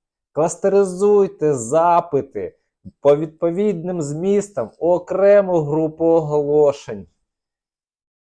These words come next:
Не робіть цього. Друга найпопулярніша помилка — це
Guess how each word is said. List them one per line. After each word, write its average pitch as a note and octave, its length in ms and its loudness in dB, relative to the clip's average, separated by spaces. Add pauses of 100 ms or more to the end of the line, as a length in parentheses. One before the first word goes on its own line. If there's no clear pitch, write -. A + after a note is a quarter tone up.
Не F3+ 280 2
робіть D#3+ 560 2
цього. G#2+ 560 0
Друга D#3 360 2
найпопулярніша C#3 1000 0
помилка — F#3 720 -2 (240)
це D3+ 420 -2